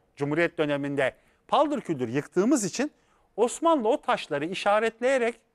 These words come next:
o mescidi oradan Rüstem Paşa'nın emriyle söküp buraya taşıyorlar. Yani Eminönü'ndeki Tahtakale'deki mescidi alıp buraya taşıyorlar. Sonra dolayısıyla o mescit geliyor buraya. Buraya bir ca-,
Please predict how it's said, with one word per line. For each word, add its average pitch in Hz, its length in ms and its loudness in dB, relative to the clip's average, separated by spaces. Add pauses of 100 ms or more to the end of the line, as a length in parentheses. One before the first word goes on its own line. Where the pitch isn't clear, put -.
(260)
o 247 140 4
mescidi 196 460 0
oradan 175 340 0
Rüstem 220 300 -2
Paşa'nın 165 360 -4
emriyle 165 400 -2
söküp 254 420 -2 (1000)
buraya 233 340 4
taşıyorlar. 127 680 -2 (920)
Yani 190 180 0
Eminönü'ndeki 208 720 0
Tahtakale'deki 180 920 0
mescidi 156 720 -2 (400)
alıp 311 320 0
buraya 302 240 0
taşıyorlar. 160 540 2 (1000)
Sonra 302 380 4
dolayısıyla 277 440 0
o 269 160 2
mescit 311 400 0 (180)
geliyor 269 420 2
buraya. 160 380 4 (360)
Buraya 247 280 4
bir 254 120 -2
ca-, 214 320 2